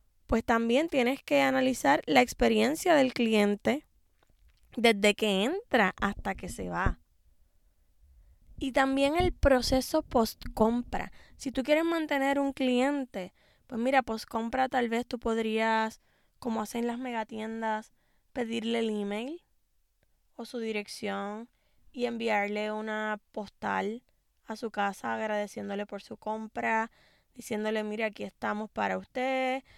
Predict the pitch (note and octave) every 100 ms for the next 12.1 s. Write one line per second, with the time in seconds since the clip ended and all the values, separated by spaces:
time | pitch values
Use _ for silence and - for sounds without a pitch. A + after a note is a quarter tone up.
0 | _ _ - A3 G#3 G#3+ G#3 - A#3 A3+
1 | A3 A3 A#3 G#3+ A3 A#3 A3+ G#3 G3+ G3+
2 | G#3+ G#3+ G#3 - G#3 G#3 G#3+ G#3+ _ _
3 | _ _ _ _ _ _ _ _ _ _
4 | _ _ _ _ A#3 A3 A3+ A3+ A3 A3+
5 | A3+ A3+ A3+ A3+ G#3+ A#3 A3+ A3+ A3+ G#3+
6 | G#3+ - B3+ B3+ B3+ A#3+ A#3+ A3+ A3 A3+
7 | A3+ G#3 A3+ A#3+ B3 A#3 A#3 - - -
8 | - D#4 D#4 F#4+ G#4 F4 F4+ F4 D4 C4+
9 | C4+ D#4 C#4+ C4 A#3+ A#3+ B3 A3+ F#3+ F#3+
10 | _ _ _ _ _ - _ _ _ _
11 | - - - _ _ _ - B3+ A#3+ C4
12 | C#4+